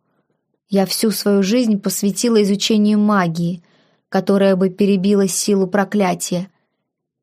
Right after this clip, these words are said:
и сейчас близка к цели как никогда. Этот артефакт, вероятно, самая мощная вещь на Лахусе. Я пойду до конца».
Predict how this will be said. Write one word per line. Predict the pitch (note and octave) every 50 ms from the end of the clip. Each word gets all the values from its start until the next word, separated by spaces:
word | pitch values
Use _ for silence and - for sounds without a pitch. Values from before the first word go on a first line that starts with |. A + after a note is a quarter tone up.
| _ _
и | G#3+
сейчас | E3+ - G3+ G3 - B3 A#3 G#3+ G3
близка | F3+ G3 G#3 G#3 - - - G#3+ G#3
к | G#3 -
цели | - - C4 B3+ A#3
как | A3+ A3+ G#3+ G#3 -
никогда. | A3 G#3 G#3 A3+ A3 G#3 G3+ G3 G3 F3 E3+ E3+ - _ _ _ _ _ _ _ _ _ _ _ _
Этот | - G3+ G#3 G3+ G3+ F#3 - - F#3+
артефакт, | G3 F#3+ - - F#3+ - - B3 B3+ A3+ F#3 - - - _ _ _ _ _ _ _ _
вероятно, | F#3+ G#3 G#3 G3+ G#3 A3 A3 G#3+ G#3 G#3+ G#3 G#3
самая | G3+ - - B3+ B3 B3+ B3+ B3 A#3+ A#3+
мощная | A#3 A3+ A3+ A#3 A#3 A3 - - G#3+ A3 G#3+ G#3+
вещь | G#3 A3+ A3 G#3+ -
на | A3+ A3+ A3
Лахусе. | A3 A3 F#3 F3 - - E3+ - - - G#3+ G3 - _ _ _ _ _ _ _ _ _ _ _ _ _ _
Я | F#3 A3+ A3+
пойду | A3+ A#3 F#3 E3+ E3+ F3 E3 E3 - _ _ _ _ _
до | - F3+ G#3
конца». | G3+ A3+ A3 G#3+ G3+ - - - F3 F3+ -